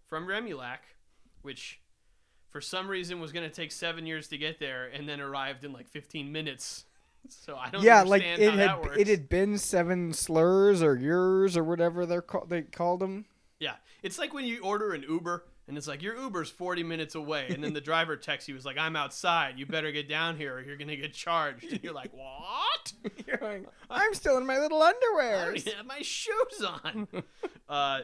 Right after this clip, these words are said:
Speaker 1: so, so that happens. And then the tractor beam pulls up the car, and the I N S guys, who just cannot fucking let it go,
Speaker 2: Yeah.
Speaker 1: jump up and grab onto the car
Speaker 2: Yes.
Speaker 1: and get pulled into the spaceship.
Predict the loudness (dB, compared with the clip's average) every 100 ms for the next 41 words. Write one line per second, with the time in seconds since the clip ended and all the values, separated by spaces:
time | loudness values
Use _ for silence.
0 | -8 -8 -6 -6 -8 -10 -6 -4 -4 -4
1 | -6 -12 -10 -8 -6 -8 -10 -12 -12 -4
2 | -4 -4 -10 -12 -10 -10 -6 -8 -10 -14
3 | -8 -4 -2 -4 -12 _ _ _ _ -8
4 | -6 -6 -10 -12 -10 -8 -10 -14 -18 -12
5 | -8 -6 -8 -8 -6 -6 -8 -14 -18 -20
6 | -12 -8 -6 -4 -4 -4 -6 -10 -10 -12
7 | -12 -12 -10 -10 -10 -16 -20 _ 0 6
8 | 6 4 -10 -16 -8 -6 -4 -4 -4 -6
9 | -16 -12 -6 -4 -2 -2 -4 -6 -10 -8
10 | -6 -4 -8 -4 0 2 0 -10 -10 -8
11 | -8 -10 _ -8 -8 -8 -12 -10 -8 -8
12 | -10 -12 -14 -10 -8 -8 -12 -16